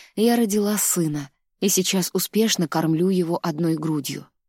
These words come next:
Внутри я безмерно счастлива, что однажды встретила Лену на своём жизненном пути.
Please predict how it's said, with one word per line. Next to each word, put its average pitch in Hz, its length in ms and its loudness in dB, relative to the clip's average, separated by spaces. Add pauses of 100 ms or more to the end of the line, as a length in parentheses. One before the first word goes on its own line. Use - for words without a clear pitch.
(400)
Внутри 214 420 4
я 220 120 4
безмерно 196 500 2
счастлива, 156 600 0
что 175 200 -2
однажды 185 380 0
встретила 180 500 -2
Лену 185 300 2
на 160 100 -2
своём 156 380 -2
жизненном 151 460 -2
пути. 143 420 -6